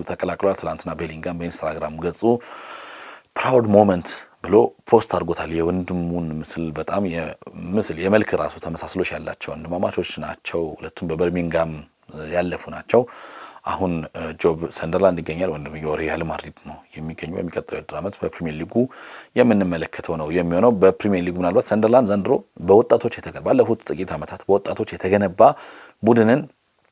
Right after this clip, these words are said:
ያሳየን ቡድን እንደሆነ ይታወቃል። ሁሌም ወጣቶችን የሚያመጣ ከተለያዩ ክለቦች ወጣቶችን የሚያዘዋውር ቡድን ነው ሰንደርላንድ እና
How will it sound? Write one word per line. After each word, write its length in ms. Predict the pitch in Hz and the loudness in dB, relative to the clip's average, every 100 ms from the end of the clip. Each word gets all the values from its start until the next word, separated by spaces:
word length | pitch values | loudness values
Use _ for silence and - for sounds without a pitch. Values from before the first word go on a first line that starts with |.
| _ _ _ | _ _ _
ያሳየን 580 | - 92 98 98 95 95 | 0 2 6 6 6 4
ቡድን 240 | 87 80 78 | 2 0 -2
እንደሆነ 300 | 76 71 76 | -6 -4 0
ይታወቃል። 520 | 107 - 82 - - 82 | 0 2 -2 -2 -8 0
ሁሌም 360 | 107 92 87 82 | 0 2 0 -2
ወጣቶችን 560 | 76 - - - - | -8 -10 -10 -8 -6
የሚያመጣ 500 | 78 80 73 76 78 - - - | -6 -6 -8 -10 -4 -2 -2 -6
ከተለያዩ 380 | - 82 80 | -14 -8 -8
ክለቦች 300 | - - 87 - | -8 -6 -6 -6
ወጣቶችን 440 | - - - - | -10 -10 -10 -6
የሚያዘዋውር 520 | 82 78 76 76 113 - | -6 -6 -8 -6 -6 -6
ቡድን 240 | - 87 90 | -6 -4 -4
ነው 120 | 73 | -4
ሰንደርላንድ 420 | - 76 - 73 | -8 -8 -8 -8
እና 140 | 85 | 0